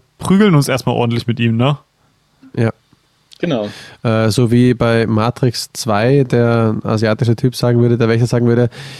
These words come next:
Speaker 2: dass du erst jemanden richtig kennst, der du bekämpft hast.
Speaker 1: Ja, und da machen sie es halt mit krassem Kung Fu und hier bei Watch Dogs ist es halt eine Kneipenschlägerei, mein Gott.
Speaker 3: Genau. Ja, aber wir brauchen ihn ja ganz dringend, weil nur er kann halt diese Daten verschlüsseln,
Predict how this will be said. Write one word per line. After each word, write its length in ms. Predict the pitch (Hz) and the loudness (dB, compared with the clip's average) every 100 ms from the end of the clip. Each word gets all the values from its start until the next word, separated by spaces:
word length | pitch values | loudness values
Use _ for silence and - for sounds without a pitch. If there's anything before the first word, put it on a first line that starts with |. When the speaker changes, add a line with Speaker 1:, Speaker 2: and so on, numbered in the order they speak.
| - 90 | -16 -12
Speaker 2:
dass 200 | - 107 | -6 -4
du 80 | - | -2
erst 240 | - 110 | -2 0
jemanden 280 | 120 110 110 | 0 0 0
richtig 260 | 113 117 113 | 0 0 0
kennst, 300 | 117 110 - | 0 0 0
der 60 | |
du 100 | 101 | -2
bekämpft 420 | 82 - 101 95 - | -4 -4 -6 -6 -10
hast. 200 | - - _ _ _ _ - | -16 -20 _ _ _ _ -4
Speaker 1:
Ja, 280 | 117 104 104 | -4 -4 -4
und 140 | 131 120 113 101 | -2 -2 -2 0
da 180 | 127 | 0
machen 240 | 143 143 139 | 2 0 0
sie 60 | |
es 80 | 131 | 0
halt 140 | 139 135 | -2 -2
mit 120 | 131 | -2
krassem 260 | 135 139 | -2 -2
Kung 180 | 131 131 | -2 -2
Fu 260 | 120 202 220 | 0 4 4
und 100 | 196 | 2
hier 340 | - 180 175 | 2 2 4
bei 160 | 160 147 | 4 2
Watch 200 | 147 - | 0 0
Dogs 260 | 147 143 - | 0 0 0
ist 220 | 135 - | -4 -4
es 60 | - | -4
halt 140 | 127 | -2
eine 80 | 123 | -2
Kneipenschlägerei, 760 | 120 117 123 - 110 110 104 107 | -2 -4 -4 -2 -2 -2 -2 -2
mein 180 | 123 117 | 0 -2
Gott. 180 | 110 - - _ _ - | -4 -8 -20 _ _ -10
Speaker 3:
Genau. 360 | 123 117 104 101 _ _ | -6 -6 -8 -12 _ _
Ja, 100 | 131 | -2
aber 100 | 117 | 0
wir 100 | 123 | 0
brauchen 300 | 113 123 170 | 2 2 2
ihn 80 | 190 | 4
ja 140 | 185 190 | 4 2
ganz 300 | 175 220 - | 2 0 0
dringend, 440 | 175 202 240 254 | 0 2 2 2
weil 360 | 143 147 160 139 | 2 4 4 2
nur 240 | 160 160 | 0 0
er 200 | 127 156 | 2 0
kann 200 | 190 175 | 0 0
halt 120 | 160 160 | 0 0
diese 160 | 147 | -2
Daten 340 | 135 143 233 175 | 0 2 0 -2
verschlüsseln, 640 | 135 - 135 135 180 | -2 -2 -2 2 2